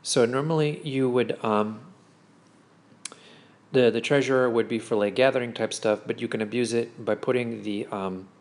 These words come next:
the hero for, um, basically you can just put the treasurer bonus,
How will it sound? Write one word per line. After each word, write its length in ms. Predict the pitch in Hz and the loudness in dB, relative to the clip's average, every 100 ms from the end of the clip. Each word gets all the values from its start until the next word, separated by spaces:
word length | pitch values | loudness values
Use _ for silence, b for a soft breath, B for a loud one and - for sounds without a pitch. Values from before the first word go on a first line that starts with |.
| _ - B B B B B B | _ -20 B B B B B B
the 100 | 113 | -4
hero 460 | 98 123 123 113 117 - | 0 4 6 4 0 -8
for, 680 | - - 117 107 101 101 | -14 -4 0 2 2 2
um, 500 | 104 92 87 92 98 - _ _ _ _ _ - | -2 -4 -4 -10 -18 -20 _ _ _ _ _ -6
basically 380 | 127 123 120 117 | -4 -4 -4 -4
you 80 | 113 | -4
can 100 | 117 | -4
just 120 | - | -2
put 120 | 139 | 0
the 80 | 113 | 0
treasurer 460 | - 117 110 107 101 | 4 2 4 2 2
bonus, 480 | 104 101 101 - | 0 -2 -4 -8